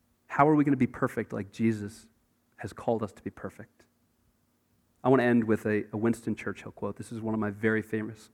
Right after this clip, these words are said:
favorite quotes of all time. Winston Churchill said, "Every day you may make progress. Every step may be fruitful. Yet there will stretch out before you an ever-lengthening, ever-ascending, ever-improving path.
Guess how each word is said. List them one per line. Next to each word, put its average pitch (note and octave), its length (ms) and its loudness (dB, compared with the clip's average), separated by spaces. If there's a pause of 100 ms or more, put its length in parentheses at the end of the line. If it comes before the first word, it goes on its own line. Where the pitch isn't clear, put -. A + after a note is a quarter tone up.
favorite A#2+ 260 6
quotes A2+ 260 0
of A2 80 -8
all G2+ 120 -6
time. G#2+ 300 -10 (1000)
Winston C3+ 300 8
Churchill B2+ 400 2
said, A2 340 0 (600)
"Every D3+ 180 8
day C3 240 4
you A2 140 2
may A2 140 4
make A2 200 0
progress. F#2+ 680 -6 (240)
Every C3 200 6
step - 360 2
may A2 120 0
be G#2+ 100 -4
fruitful. G#2 600 -6 (280)
Yet B2+ 140 8
there C#3+ 100 8
will C#3 80 2
stretch - 300 4
out C#3 180 2
before C3 280 2
you A2+ 120 6
an G#2+ 160 2
ever-lengthening, B2 760 2
ever-ascending, A2 800 -2 (180)
ever-improving A2+ 920 -2 (160)
path. - 420 -14